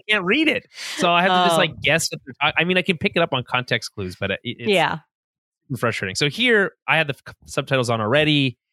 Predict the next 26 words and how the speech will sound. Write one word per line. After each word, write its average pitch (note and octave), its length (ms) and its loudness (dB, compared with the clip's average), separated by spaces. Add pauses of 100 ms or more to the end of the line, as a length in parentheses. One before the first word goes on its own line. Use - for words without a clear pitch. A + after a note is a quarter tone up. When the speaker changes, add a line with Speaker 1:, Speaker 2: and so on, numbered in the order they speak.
(120)
Speaker 1:
and B2 120 -2
then A#2+ 140 0
it's A#2 120 -2
just, - 220 -2
like, A2 160 0
speaking A#2+ 380 -6
in G#2+ 120 -4
Kenari, G2+ 580 -2
and F2+ 100 -4
Speaker 2:
Yeah, D3+ 300 2 (140)
yeah. D3 260 0
Speaker 1:
and D3 100 -6
I - 40 -14 (100)
was G2 60 -8 (100)
Speaker 2:
I C#4+ 40 2
Speaker 1:
like, D#4 60 2
Speaker 2:
mean, F4 120 2
like, D#4+ 140 2
Speaker 1:
"Okay." E4+ 80 2
Speaker 2:
you D#4+ 40 -4
kinda F4+ 260 0
get C#4 100 -2
the F#3+ 60 -2
gist D#3 280 2
of E3 140 -4
what, D3+ 200 2